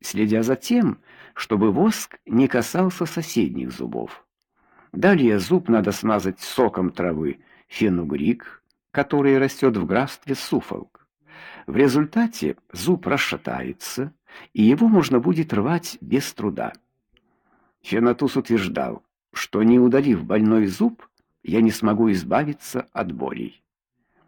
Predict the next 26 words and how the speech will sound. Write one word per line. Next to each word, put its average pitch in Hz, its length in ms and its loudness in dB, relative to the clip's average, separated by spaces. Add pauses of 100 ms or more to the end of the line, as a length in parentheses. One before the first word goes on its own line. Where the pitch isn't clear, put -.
(400)
Я 131 200 0
попробовала 156 640 2
применить 151 680 2
его 71 180 -4
рецепт, - 480 -8 (180)
но 104 180 -2
ничего 113 640 0
не 64 140 -4
вышло. - 420 -10 (640)
Зуб 127 540 0
крепко 117 440 0
сидел 98 400 -2
в 92 60 -4
десне, 62 560 -8 (380)
причиняя 135 560 0
мне 143 340 2
неимоверные 135 840 4
страдания. 60 720 -6 (920)
Тайный 120 400 4
совет 113 480 0 (320)
несколько 135 640 0
раз 135 220 -4
собирался 107 640 0
на 101 80 0
специальные 92 640 -2
заседания, 107 840 -2